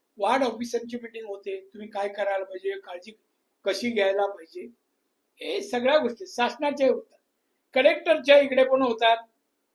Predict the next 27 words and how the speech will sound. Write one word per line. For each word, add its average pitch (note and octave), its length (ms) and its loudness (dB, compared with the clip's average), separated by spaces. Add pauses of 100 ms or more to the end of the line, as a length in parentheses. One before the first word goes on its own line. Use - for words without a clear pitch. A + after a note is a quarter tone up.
(800)
मान्सूनच्या A#3+ 760 0
पूर्व B3 500 0
तयारी G3+ 420 2 (440)
करण्यासाठी A3+ 540 0
मीटिंग, - 320 -10
मीटिंग C4 280 -10
कुठे A3 220 2
होत G#3+ 280 2
नाही G#3+ 140 -2
असे F3+ 220 -6
नाही, G3 180 -4 (320)
आणि A#3 180 2
आत्ता A3 360 2
झाली G3 360 0
नाही B3 180 2
अशी G#3+ 220 -6
पण F#3+ 240 -12
नाही, - 160 -20 (340)
सगळे A#3+ 300 10
होतात. - 320 8 (380)
हे D4 100 -4
साहेब D4+ 300 -4
जातील C4+ 640 -6
तर C#4+ 160 4
कळेल A#3 360 2
ना - 80 -6 (260)
मीटिंगला. G#3+ 460 -8